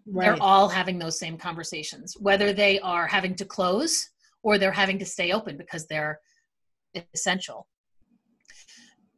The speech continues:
Speaker 1: Uh, I have one client who's a restaurant.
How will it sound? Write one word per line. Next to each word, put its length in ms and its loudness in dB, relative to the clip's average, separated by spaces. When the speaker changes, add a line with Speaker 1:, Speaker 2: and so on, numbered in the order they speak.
Speaker 1:
Uh, 240 2
I 80 2
have 320 4
one 260 2
client 420 2
who's 220 0
a 60 -6
restaurant. 560 2